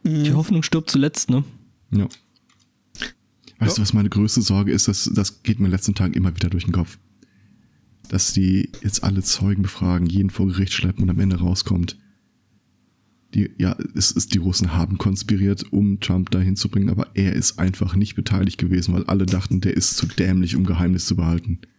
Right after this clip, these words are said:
Speaker 2: <laughs> Die
Speaker 1: Mhm.
Speaker 2: haben's ihm einfach nicht gesagt.
Speaker 3: Ja.
Speaker 2: Mhm.
Speaker 3: Ich halte das mittlerweile für die plausibelste Erklärung.
Speaker 2: Mhm. Ja.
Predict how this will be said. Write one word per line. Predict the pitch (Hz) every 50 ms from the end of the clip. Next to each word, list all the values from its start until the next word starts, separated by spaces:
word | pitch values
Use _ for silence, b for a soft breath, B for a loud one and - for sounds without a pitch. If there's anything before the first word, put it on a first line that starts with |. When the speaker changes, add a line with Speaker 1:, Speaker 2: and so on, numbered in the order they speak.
| _ _ _ _ _ _ _ -
Speaker 2:
<laughs> | - - - - - - - - - 214 - - 277 - - - -
Die | 156 165 - 147 147 135 147
Speaker 1:
Mhm. | 151
Speaker 2:
haben's | 208 202 190 -
ihm | 165 156
einfach | 120 147 151 - 151 143
nicht | 143 151 - - -
gesagt. | 151 139 - - - 175 156 - - - - - - -
Speaker 3:
Ja. | - - - B B B B B B B B B B B B B B B B B B B B B B B B B B B _ _
Speaker 2:
Mhm. | - 143 147 147 147 147
Speaker 3:
Ich | 147 151 165 175
halte | - 90 - -
das | 95 - - - -
mittlerweile | 92 - - 107 90 85 101 107 104 92
für | - - 95
die | 98 92
plausibelste | - - 87 85 82 87 90 87 104 95 - - 78
Erklärung. | - - - - 90 90 87 87 85 - - - - _ _ _ _ _ _ _ _ _ _ _ _ _ _ _ _ -
Speaker 2:
Mhm. | 123 117 113 113 113 117 123 147 -
Ja. | 135 127 120 156 160